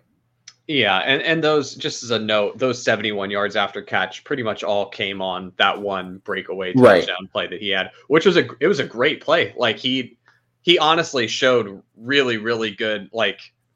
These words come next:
Speaker 1: it, it was like a punt return style play. He was weaving through defenders. He, he was great in space.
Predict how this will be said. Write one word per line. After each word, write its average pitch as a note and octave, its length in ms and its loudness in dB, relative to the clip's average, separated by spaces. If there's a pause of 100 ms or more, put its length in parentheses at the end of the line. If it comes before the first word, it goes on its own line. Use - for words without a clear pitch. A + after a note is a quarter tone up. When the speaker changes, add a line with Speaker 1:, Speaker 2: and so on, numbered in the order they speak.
(240)
Speaker 1:
it, D3+ 200 0
it D#3+ 40 4
was E3 180 2
like D3 200 2
a G#2 60 0
punt - 320 -2
return A2+ 420 -4
style A2 340 0
play. G#2 320 -2
He B2 120 -4
was A#2 180 -6
weaving B2 280 -4
through B2 140 -6
defenders. A2+ 640 -4
He, A#2 240 -8
he B2 100 -4
was A#2 200 -6
great A2+ 260 -2
in A2 100 -4
space. G#2 600 -4